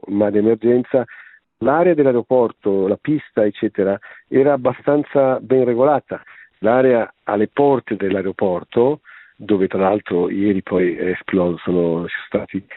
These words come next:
gli attentati, che è controllata dai soldati americani in prima fila con gli inglesi, E davanti a questo c'è il finimondo. È lì il dramma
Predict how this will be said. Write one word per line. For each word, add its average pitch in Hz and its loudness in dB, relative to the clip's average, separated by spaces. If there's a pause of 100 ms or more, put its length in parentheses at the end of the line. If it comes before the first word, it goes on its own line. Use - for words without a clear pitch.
gli 87 -8
attentati, 101 -4 (360)
che 113 0
è 98 0 (120)
controllata 107 0
dai 101 -2
soldati 95 -2
americani 101 0
in 92 -2
prima 92 -2
fila 90 -2
con - -2
gli 87 -2
inglesi, 90 0 (560)
E 123 0
davanti 139 0
a 104 -2
questo 104 -2 (480)
c'è 110 0 (300)
il - -10
finimondo. 87 -4
È 107 0
lì 123 4
il 120 2
dramma 101 0